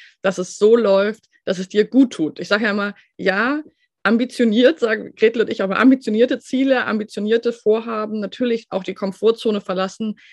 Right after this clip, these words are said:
aber dich nicht dauerhaft verstellen. Das kann nicht gut sein, dann kaufen die Menschen etwas bei dir, was du gar nicht bist, dann gibt's nachher eine Enttäuschung. Das ist alles totaler Murks. Das heißt, es ist möglich und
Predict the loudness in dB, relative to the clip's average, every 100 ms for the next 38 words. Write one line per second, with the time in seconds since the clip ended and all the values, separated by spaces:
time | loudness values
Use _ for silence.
0 | _ 2 2 2 0 -2 0 0 -2 -6
1 | -6 -6 0 0 0 -6 -6 -6 -6 -4
2 | 0 0 -2 -12 -10 -8 -6 -6 -6 -6
3 | -4 -4 -4 -4 -4 -6 -8 -8 -4 -4
4 | 0 0 0 -4 -4 -4 -4 -2 -2 -2
5 | -16 -8 -6 -6 -4 -6 -2 0 2 0
6 | 2 2 2 -2 -4 -6 -18 -16 -2 0
7 | 0 -2 2 2 0 -6 -2 0 2 4
8 | 6 4 2 -10 -20 -20 -20 _ -2 2
9 | 2 0 _ _ _ -2 -2 0 -2 -2
10 | 0 0 2 -2 -2 _ -4 -4 -8